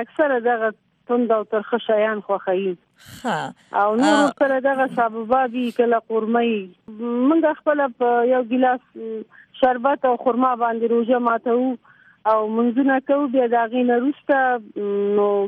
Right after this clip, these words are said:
Speaker 1: که هر څه م پخ کړي وو، کور دی، کله ترکاري، کله غوښه وي او همیشه ورسره وي غوښه وي. خو نور دا کله پیرکي وو، کله سمبوسي، کله پکوړې په کور کې را پخوو او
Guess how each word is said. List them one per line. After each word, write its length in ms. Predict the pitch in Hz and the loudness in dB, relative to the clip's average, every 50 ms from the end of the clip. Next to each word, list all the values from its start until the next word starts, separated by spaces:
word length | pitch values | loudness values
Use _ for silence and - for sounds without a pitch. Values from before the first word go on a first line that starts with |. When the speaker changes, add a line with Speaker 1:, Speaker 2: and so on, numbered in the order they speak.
| 190 - | -2 -2
Speaker 1:
که 60 | 226 220 240 | 0 0 0
هر 80 | 254 | 0
څه 140 | 240 - - 240 220 | -2 -4 -6 -4 -4
م 20 | - 226 | -2 -2
پخ 160 | 226 226 - - | -4 -2 -2 -2
کړي 180 | 285 285 285 277 269 | 0 0 2 2 2
وو، 100 | 262 240 - - | 0 0 0 0
کور 260 | 262 277 277 269 240 269 | 0 2 2 2 2 2
دی، 80 | 262 254 247 - | 2 0 0 -2
کله 220 | 254 247 240 233 - 233 - 233 | -2 0 0 0 0 -2 -2 -2
ترکاري، 480 | 220 220 - 226 220 220 220 240 254 254 247 240 226 - | -4 -4 0 0 0 0 0 -2 -2 0 0 0 0 0
کله 220 | 240 233 226 220 208 208 | 0 2 2 0 0 0
غوښه 300 | 240 247 - - 240 233 | 0 -2 0 -2 -2 -2
وي 160 | 233 214 202 - _ _ - - - - - - - - - _ - | -2 -2 -6 -10 _ _ -20 -20 -20 -20 -20 -20 -20 -20 -16 _ -2
او 480 | 190 190 196 190 185 185 185 190 185 180 | -2 0 0 0 0 -2 0 0 0 0
همیشه 460 | - 208 214 226 233 233 - - 285 277 | 0 0 2 2 2 2 2 2 2 2
ورسره 520 | 262 240 226 - - - - 349 - 214 208 190 - | 2 0 -2 -2 -4 0 0 0 0 -2 -6 -6 -4
وي 160 | 226 240 262 254 | 0 2 2 2
غوښه 400 | 226 196 220 233 233 - 214 202 202 202 202 180 180 | 2 2 0 -2 0 0 0 0 2 2 0 -2 -4
وي. 320 | 180 202 196 202 202 196 190 - | -4 0 0 2 2 2 0 0
خو 100 | - 196 220 | 0 2 2
نور 200 | 247 262 262 240 208 | 4 4 2 2 2
دا 120 | 240 240 233 226 220 214 - - | 2 2 2 2 0 -2 -4 -4
کله 200 | 254 240 233 220 208 - | -2 0 0 0 -2 0
پیرکي 440 | 233 214 226 220 226 _ - 240 | 0 2 2 2 0 _ -2 0
وو، 100 | 226 220 214 - | 0 0 0 0
کله 180 | 220 220 220 220 - | 0 0 0 0 -2
سمبوسي، 560 | 220 208 214 202 214 220 214 _ - 233 226 208 185 190 _ _ _ _ _ _ _ - | -4 -2 -2 0 0 0 -2 _ -2 0 0 0 0 -2 _ _ _ _ _ _ _ -2
کله 180 | 226 233 220 208 - | 0 0 0 0 -2
پکوړې 520 | 220 214 - 226 220 220 226 233 226 - | -4 -2 0 0 0 2 0 0 -2 -2
په 80 | 214 208 - | -4 -4 0
کور 160 | 233 220 208 190 | 0 0 0 0
کې 80 | - 202 202 | 0 0 0
را 100 | 202 196 | 0 -2
پخوو 600 | - 208 202 - - 214 220 233 233 226 220 208 | -2 -4 -6 -4 -2 0 0 0 2 0 0 0
او 80 | 196 | 0